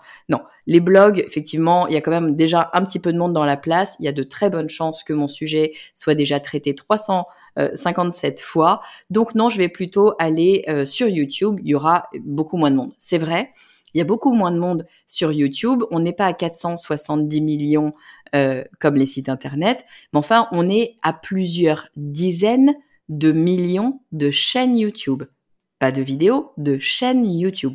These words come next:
plusieurs dizaines de millions. J'ai pas le chiffre exact, mais enfin, on est quand même sur quelque chose d'assez colossal. Et puis quand je regarde, eh bien, les podcasts, dans le monde, hein, toujours, nous avons deux millions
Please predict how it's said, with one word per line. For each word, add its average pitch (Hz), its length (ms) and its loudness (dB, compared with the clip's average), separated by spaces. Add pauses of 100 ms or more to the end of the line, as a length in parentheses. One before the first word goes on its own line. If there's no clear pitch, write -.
plusieurs 208 380 -2
dizaines 185 460 -2
de 170 80 -4
millions. 143 320 -4 (280)
J'ai - 140 0
pas 180 140 0
le 185 40 -6
chiffre - 320 -4
exact, 156 380 0 (320)
mais - 60 -8
enfin, 247 200 4
on 214 40 4
est 165 100 2
quand 190 100 -2
même 247 140 0
sur 214 100 -6
quelque 151 200 -4
chose 226 160 -4
d'assez 175 320 -4
colossal. 147 560 -6
Et 139 40 -8
puis 190 140 -6
quand 247 160 0
je 214 80 0
regarde, 185 380 4 (460)
eh 143 60 0
bien, 160 160 0
les 277 120 4
podcasts, - 640 -2 (240)
dans 139 180 -8
le 143 140 4
monde, 277 260 8
hein, 220 140 4
toujours, 156 500 -2 (300)
nous 269 240 6
avons 151 380 -2 (400)
deux 226 280 2
millions 156 460 4